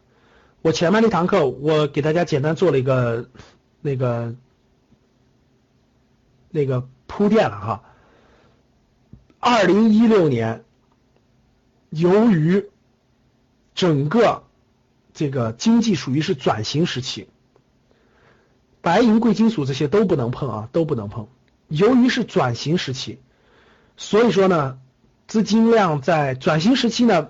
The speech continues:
为了不让经济硬着陆，其实资金的供应量还是非常大的啊。资金量从一月份、二月份大家可以看得出来了啊，资金的放量比较大，所以现在最近这个一线城市的房子又，又在蠢蠢欲动了，是吧？又在往上跳着涨呢。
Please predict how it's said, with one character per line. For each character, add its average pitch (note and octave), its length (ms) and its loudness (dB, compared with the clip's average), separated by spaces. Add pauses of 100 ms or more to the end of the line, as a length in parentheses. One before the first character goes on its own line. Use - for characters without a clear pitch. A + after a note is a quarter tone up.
(120)
为 C4 200 0
了 G3+ 100 4
不 - 180 -2
让 A#3 180 2
经 A3 200 2
济 G3+ 120 2
硬 A3+ 200 4
着 C3 160 -2
陆， G3+ 360 0 (420)
其 - 180 -2
实 G3+ 160 0
资 G#3+ 140 -4
金 A3+ 140 2
的 G#3 80 4
供 G#3+ 180 0
应 G#3 60 4
量 F#3 160 2
还 D#3 80 -2
是 D#3 60 0
非 G3+ 140 0
常 C#3 200 -4
大 C3+ 200 -6
的 A2 120 -20 (340)
啊。 D3 80 -6
资 C3+ 140 -8
金 A#3+ 140 4
量 G#3+ 200 2
从 G3 240 0
一 A3+ 80 4
月 B3 200 4
份、 F#3 120 0
二 A3 180 0
月 F#3 80 2
份 F3+ 100 0
大 G3 120 0
家 G3 100 0
可 F#3 100 -2
以 E3+ 40 0
看 - 180 -6
得 D3 60 -2
出 C3 120 -8
来 A#2 140 -2
了 C3 160 -4 (320)
啊， C3 60 -10
资 F3 160 -10
金 G3+ 100 0
的 F#3+ 80 2
放 F#3 220 -2
量 E3+ 160 -2
比 D#3+ 80 -8
较 D3 140 0
大， - 240 -8 (380)
所 G#3+ 200 0
以 A3 60 4
现 A3+ 160 2
在 G#3+ 100 4
最 A3+ 160 0
近 G#3 160 2
这 G3 100 2
个 F3+ 120 2
一 G#3+ 120 2
线 G#3 200 0
城 D#3+ 160 -4
市 F3 100 -2
的 D#3+ 80 0
房 C#3+ 260 -2
子 E3 80 -4
又， F3 200 4
又 F#3+ 280 2
在 D#3+ 260 0 (220)
蠢 F3 200 0
蠢 D3+ 180 0
欲 E3+ 100 -2
动 E3 200 0
了， A2+ 100 -6
是 B2 80 -8
吧？ B2 180 -6 (440)
又 G3+ 120 2
在 F#3+ 160 2
往 C#3+ 100 0
上 D#3 120 -2
跳 F#3 240 -2
着 D#3 80 -2
涨 G#2+ 240 -8
呢。 A2 180 -10